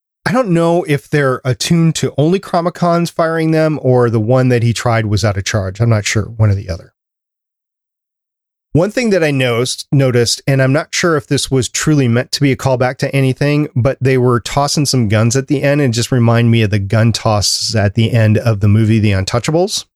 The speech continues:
as they were at the train station and had that final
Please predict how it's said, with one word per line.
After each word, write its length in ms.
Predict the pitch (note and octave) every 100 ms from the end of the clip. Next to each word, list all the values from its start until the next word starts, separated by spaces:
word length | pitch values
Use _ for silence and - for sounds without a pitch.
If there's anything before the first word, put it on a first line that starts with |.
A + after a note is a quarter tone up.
| _ -
as 320 | A#2 A2 F#2+
they 160 | A2 G#2+
were 360 | G#2 G#2 G2+
at 140 | G#2 G#2+
the 80 | G#2
train 240 | - A2+
station 460 | - A#2+ A#2 - A#2+
and 320 | A#2 G#2+ G2
had 180 | A2+ G2+
that 320 | G2 F#2+ -
final 460 | A#2 G#2 F#2+ F#2+